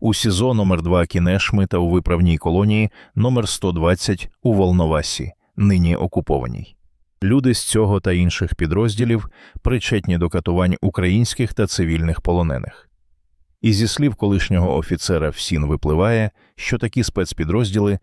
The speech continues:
буквально отримали такий наказ. Перед відправкою людей з нашого підрозділу на ротацію до нас звернувся генерал Ігор Потапенко. Він зібрав тих, хто їхав у відрядження.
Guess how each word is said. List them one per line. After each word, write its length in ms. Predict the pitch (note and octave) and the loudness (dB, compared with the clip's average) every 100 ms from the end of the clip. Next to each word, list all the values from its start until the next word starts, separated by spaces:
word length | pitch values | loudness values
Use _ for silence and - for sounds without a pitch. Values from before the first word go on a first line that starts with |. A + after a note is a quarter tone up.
| _ _ | _ _
буквально 680 | F#2+ G2 F#2+ G#2+ C3 C3 E2 | -4 -2 0 2 2 2 0
отримали 500 | - F2+ F2 E2+ D#2+ | -2 0 2 2 0
такий 320 | D#2 - C#2+ | -4 -4 -4
наказ. 520 | C#2 - - - - _ _ _ _ - | -4 -6 -12 -14 -16 _ _ _ _ -4
Перед 280 | A#2 B2 | -2 0
відправкою 600 | G#2 A2+ B2 C3 - G2+ F#2 | -2 -2 -2 -2 0 0 2
людей 320 | F2+ G2 G#2 | 2 2 0
з 80 | F2 | 0
нашого 380 | F#2 - F2+ | -4 -2 -4
підрозділу 600 | F2+ E2+ F#2 F2 D2+ E2 D#2+ | -2 0 0 0 -2 -2 0
на 120 | D#2+ | -2
ротацію 640 | D2+ G2+ A2 - D2+ B1 - - - - E2 | -2 -4 -4 -6 -8 -8 -14 -20 -20 -20 -2
до 140 | G2 | 0
нас 240 | B2+ A#2 | 0 -2
звернувся 520 | F#2 G2 G2 G2+ - F2+ | -2 -2 -2 -4 -4 -4
генерал 400 | F#2 E2 E2+ - | -2 0 0 -2
Ігор 320 | F#2 E2+ E2+ | -4 -2 -2
Потапенко. 680 | - E2 D2 - B1+ - - - _ _ _ - - | -2 -4 -4 -4 -10 -14 -16 -20 _ _ _ -16 -6
Він 220 | F#2 G2 | -4 -2
зібрав 400 | E2+ F2 F2 D#2 | -2 -2 -2 -2
тих, 260 | G#2+ B2+ - | -4 -4 -8
хто 260 | - - F2+ | -10 -4 -2
їхав 440 | F2+ - E2 - | -2 -2 -4 -4
у 80 | E2+ | -4
відрядження. 720 | F2 D#2 C#2+ C#2+ D#2 G#1+ | -4 -2 -4 -4 -12 -14